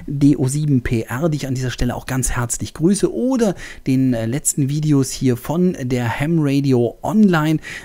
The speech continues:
ähm, die natürlich auch viele interessante Einblicke,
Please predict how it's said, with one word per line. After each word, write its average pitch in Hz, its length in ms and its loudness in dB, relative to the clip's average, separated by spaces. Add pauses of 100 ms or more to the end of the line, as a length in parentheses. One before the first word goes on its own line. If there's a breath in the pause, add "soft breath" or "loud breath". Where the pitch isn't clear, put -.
ähm, 123 300 2
die 151 160 0
natürlich 123 360 -2
auch 113 140 -8
viele 170 360 -2
interessante 113 800 -4
Einblicke, 117 880 -2